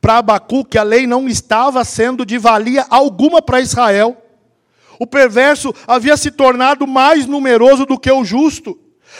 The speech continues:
A justiça, em vez de ser exercida, ela era pervertida. O tribunal humano não era mais confiável. Mas tem um fator aqui muito sério.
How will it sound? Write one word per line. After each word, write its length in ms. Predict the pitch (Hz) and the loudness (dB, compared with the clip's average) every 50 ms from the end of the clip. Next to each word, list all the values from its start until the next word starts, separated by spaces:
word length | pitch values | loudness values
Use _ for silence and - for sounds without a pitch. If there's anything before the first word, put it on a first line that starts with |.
| - | 0
A 120 | 226 254 277 | 0 2 2
justiça, 580 | 220 277 262 - - - 294 311 - 277 277 | 2 0 0 -2 -2 -4 -4 -4 -4 -4 -4
em 40 | 254 | -4
vez 220 | 202 247 294 302 | -4 -2 -4 -2
de 120 | 233 269 254 | -4 -4 -6
ser 200 | - 277 269 262 | -4 -4 -2 0
exercida, 760 | 262 240 240 240 220 190 - - - 294 311 302 285 254 208 - - - - | 0 0 2 0 0 0 -4 -6 -4 -6 -4 0 0 0 0 -2 -8 -10 -8
ela 200 | 254 269 262 247 | -2 0 2 2
era 220 | 262 277 277 254 | 2 2 -2 -4
pervertida. 1000 | 254 - 269 277 269 247 262 262 254 220 - - - 277 294 285 285 277 240 202 - - - - | -4 -6 -6 -6 -6 -4 -4 -4 -4 -4 -8 -8 -4 -4 -4 0 2 2 2 2 -2 -6 -4 -2
O 80 | - | -2
tribunal 680 | - 285 285 302 254 285 285 269 254 262 277 294 302 302 | -2 -2 -4 -2 0 -2 -2 0 2 2 4 4 4 2
humano 680 | 294 277 254 226 233 262 294 320 330 311 294 269 220 - - - 233 | 2 -2 -2 -2 -2 0 0 0 0 0 -2 -6 -6 -8 -10 -4 0
não 240 | 277 302 294 277 | 2 2 2 2
era 200 | 277 294 302 294 | -2 -2 0 0
mais 280 | 294 285 285 311 - - | 0 0 0 -2 -2 -4
confiável. 1000 | - - 311 302 - - 285 277 254 262 294 339 339 302 311 285 220 143 - _ _ _ _ _ _ _ _ _ _ _ _ _ _ _ _ _ _ _ _ _ _ _ _ _ _ _ _ _ _ _ _ _ _ _ _ _ _ _ _ _ _ _ _ _ _ _ _ _ _ _ _ _ _ _ _ _ _ _ _ _ _ _ _ _ _ _ _ _ _ _ _ _ _ _ _ _ _ _ _ _ _ _ _ _ _ _ _ _ _ _ _ _ | -2 -2 -2 -2 -2 -2 2 4 4 6 6 4 4 2 0 -2 -2 -2 -8 _ _ _ _ _ _ _ _ _ _ _ _ _ _ _ _ _ _ _ _ _ _ _ _ _ _ _ _ _ _ _ _ _ _ _ _ _ _ _ _ _ _ _ _ _ _ _ _ _ _ _ _ _ _ _ _ _ _ _ _ _ _ _ _ _ _ _ _ _ _ _ _ _ _ _ _ _ _ _ _ _ _ _ _ _ _ _ _ _ _ _ _ _
Mas 160 | _ 160 175 - | _ -14 -12 -12
tem 160 | - 247 262 | -12 -12 -14
um 80 | 214 147 | -14 -16
fator 440 | - - 131 120 _ - 127 113 113 | -16 -18 -20 -20 _ -16 -16 -16 -16
aqui 480 | 117 - _ - - 120 120 117 110 110 | -20 -20 _ -20 -20 -18 -18 -18 -20 _
muito 320 | 131 139 147 151 143 - | -14 -12 -12 -12 -12 -14
sério. 440 | - - - 107 101 95 90 85 _ | -16 -16 -16 -18 -20 -20 _ _ _